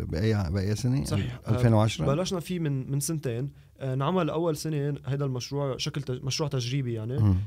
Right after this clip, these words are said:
Speaker 2: بثانوية رفيق الحريري بصيدا.
Speaker 1: أوكي.
Speaker 2: آه، السنة الماضية انعمل على صعيد الحرم الجامعي بس ببيروت،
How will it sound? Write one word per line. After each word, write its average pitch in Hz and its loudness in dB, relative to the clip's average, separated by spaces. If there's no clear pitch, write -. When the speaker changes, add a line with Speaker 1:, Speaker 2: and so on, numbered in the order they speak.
Speaker 2:
بثانوية 123 -2
رفيق 120 -6
الحريري 127 -2
بصيدا. 117 -4
Speaker 1:
أوكي. 98 -4
Speaker 2:
آه، 123 -2
السنة 175 -2
الماضية 165 0
انعمل 135 0
على 123 -2
صعيد 135 -2
الحرم 143 0
الجامعي 127 -2
بس 139 -4
ببيروت، 120 -4